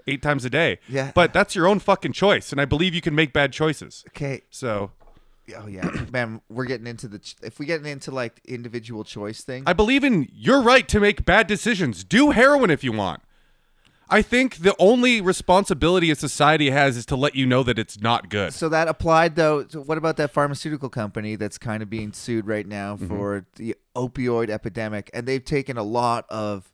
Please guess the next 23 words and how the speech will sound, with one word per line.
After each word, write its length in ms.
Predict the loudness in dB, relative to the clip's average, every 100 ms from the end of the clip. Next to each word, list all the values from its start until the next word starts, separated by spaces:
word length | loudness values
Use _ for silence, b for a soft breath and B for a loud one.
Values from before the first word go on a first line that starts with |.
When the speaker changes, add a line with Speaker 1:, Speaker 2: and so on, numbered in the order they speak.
| _ b b b b b b
Speaker 2:
see, 220 | -6 -6 -4
I'm 140 | -2
getting 240 | 0 0 4
over 80 | 6
Speaker 1:
Well, 140 | 6
Speaker 2:
my 100 | 6
head. 240 | 4 4 2
Speaker 1:
I, 80 |
I 40 | 0
don't 280 | 2 2 2
think, 240 | -2 -2 -4
I 60 |
don't 180 | 0 0
think 160 | -2 -4
it's 140 | -6
a 40 |
problem, 480 | -4 0 0 0 -2
except 440 | -4 -6 -4 -6 -4
for 100 | -4
the 100 | -4
part 440 | -2 -2 -2 -6 _ _ _ _ _ _ -10
that 220 | -8 -2
them 340 | 0 0 -2